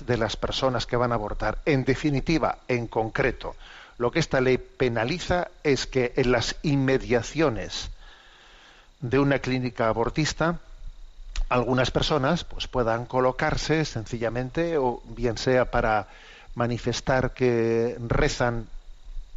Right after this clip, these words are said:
para que llegue un día en que una clínica abortista, pues, no, no, no exista, o las personas que,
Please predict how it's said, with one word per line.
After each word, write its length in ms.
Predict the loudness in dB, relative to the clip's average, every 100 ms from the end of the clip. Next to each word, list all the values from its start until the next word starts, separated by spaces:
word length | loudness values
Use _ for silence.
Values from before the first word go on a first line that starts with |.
| -2
para 220 | 0 0
que 240 | -2 -2 2
llegue 260 | 2 2
un 140 | -2 2
día 180 | 4
en 100 | 4
que 140 | 2 0
una 240 | 2 0
clínica 400 | 0 -4 -4 -2
abortista, 720 | 0 0 0 -2 2 0 -2 -10 -20 -20 -20 -20 -20 -14
pues, 120 | -8 -2
no, 220 | 0 -2
no, 140 | -4
no 160 | -2 0
exista, 540 | 2 2 0 0 -4 -6 -16 -20 -20 -18 -18 -20 -8 2
o 160 | 4
las 200 | 4 2
personas 500 | 0 0 0 2 0
que, 720 | 0 2 4 6 4 2 -2